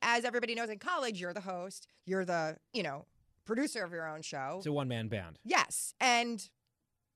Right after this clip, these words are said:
Speaker 1: we've seen me with technology, right? Could
Speaker 2: We
Speaker 1: you
Speaker 2: have.
Speaker 1: imagine me trying to run a show when Michael Jackson's playing? So I'm over here dancing, you know, going, and then all of a sudden I'm not hitting the buttons. And there's a problem.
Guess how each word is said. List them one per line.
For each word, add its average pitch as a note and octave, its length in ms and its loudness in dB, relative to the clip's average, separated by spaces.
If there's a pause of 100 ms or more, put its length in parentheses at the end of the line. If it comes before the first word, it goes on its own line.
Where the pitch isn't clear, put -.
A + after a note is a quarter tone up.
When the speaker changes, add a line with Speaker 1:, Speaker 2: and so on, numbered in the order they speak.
Speaker 1:
we've A3+ 180 -4
seen B3+ 200 -2
me E3+ 120 -4
with D#3 100 -8
technology, D#3 560 -6
right? D#3 200 -8 (920)
Could A2 60 -8
Speaker 2:
We A#2 80 0
Speaker 1:
you C3 60 2
Speaker 2:
have. A#2 140 4
Speaker 1:
imagine A#3 480 0
me B3 120 -6
trying A3 360 -4
to A3+ 100 -8
run G3+ 180 -2
a G3+ 40 -4
show G3+ 220 0
when A#3+ 100 -6
Michael G#3+ 260 -8
Jackson's G3+ 460 -4
playing? F#4 300 -4
So C#4 140 -6
I'm F4 180 0
over D#4+ 160 0
here D4+ 160 -4
dancing, C#4 540 -4 (420)
you C#4+ 100 -20
know, A#3+ 240 -14 (220)
going, D#4 220 -10 (300)
and A#3 100 -14
then B3 120 -10
all B3+ 140 -6
of B3+ 40 -12
a C4 40 -20
sudden B3+ 320 -10 (100)
I'm A3 100 -10
not A3 140 -10
hitting F#3+ 180 -12
the F#3+ 60 -8
buttons. - 400 -8 (800)
And F3 100 -4
there's E3 120 -2
a D3+ 40 -10
problem. C3+ 380 -8